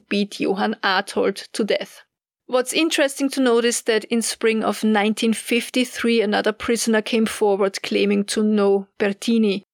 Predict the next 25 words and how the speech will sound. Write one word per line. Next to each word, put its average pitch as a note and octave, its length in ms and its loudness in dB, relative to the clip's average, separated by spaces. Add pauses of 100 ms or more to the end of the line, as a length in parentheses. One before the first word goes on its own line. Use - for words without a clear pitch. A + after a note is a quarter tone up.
(140)
He D4+ 240 0
stated A#3+ 600 0
that A3+ 160 0
he B3 100 -2
knew A3+ 280 4
an G#3 120 2
intermediary's A3+ 920 2
address B3 540 0
because B3+ 380 -2
Bertini C#4+ 500 2
was B3+ 160 0
supposed G#3+ 560 0
to A3 80 -6
provide G3 480 0
him G#3+ 260 2
with G3 240 0
a G3+ 60 -2
forged - 720 -2
passport. - 680 -2 (260)
Again, C#4 500 2 (240)
nobody B3+ 540 2
believed A3 400 0
the A#3 80 0
story, A3 640 2
and G#3 360 0